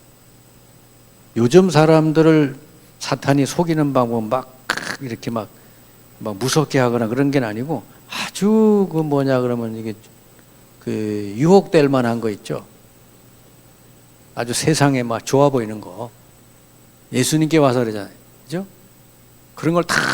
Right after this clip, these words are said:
보여주면서 "네가 한 번만 내게 절하면 이거 다 주겠다." 그러니까 유혹을 한단 말이죠. 그럴 때 예수님 말씀을 갖다 댔잖아요.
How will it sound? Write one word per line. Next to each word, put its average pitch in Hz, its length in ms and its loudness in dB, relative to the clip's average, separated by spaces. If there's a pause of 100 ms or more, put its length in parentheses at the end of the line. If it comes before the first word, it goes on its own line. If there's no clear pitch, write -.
(480)
보여주면서 147 800 0 (140)
"네가 147 320 0
한 185 320 -6
번만 180 420 2
내게 147 260 0
절하면 135 640 0 (220)
이거 147 160 0
다 - 200 -4
주겠다." 143 360 -6 (1400)
그러니까 160 340 -2
유혹을 160 380 2
한단 135 260 0
말이죠. 110 420 -8 (480)
그럴 135 200 -4
때 131 220 -2
예수님 127 420 -4
말씀을 113 460 -4
갖다 117 240 -4
댔잖아요. - 400 -20